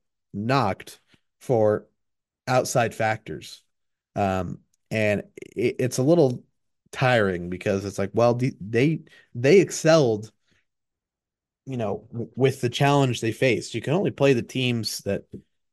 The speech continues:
uh, are s-, you're scheduled to play. Um, it's not their <laughs> fault if a guy is injured on another team,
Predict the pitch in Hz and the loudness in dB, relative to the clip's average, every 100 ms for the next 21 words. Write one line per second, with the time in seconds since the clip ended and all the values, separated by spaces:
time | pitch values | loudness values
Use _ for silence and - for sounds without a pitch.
0 | - 104 98 95 101 - 117 101 - 135 | -8 -4 -2 -2 -4 -4 -4 -4 0 0
1 | 110 90 - - 120 80 92 _ _ _ | 0 -4 -4 0 0 0 -10 _ _ _
2 | _ - 98 95 101 107 - 160 160 - | _ -10 -8 -6 -6 -8 -4 0 0 0
3 | 120 127 110 - 131 117 95 - 101 - | 2 4 2 0 0 0 -2 -6 -10 -10
4 | - 107 123 120 120 107 120 117 113 104 | -6 -4 0 2 2 0 -2 -2 -4 -4
5 | 107 101 101 98 - 131 131 87 | -4 -4 -4 -6 -4 -4 -2 -4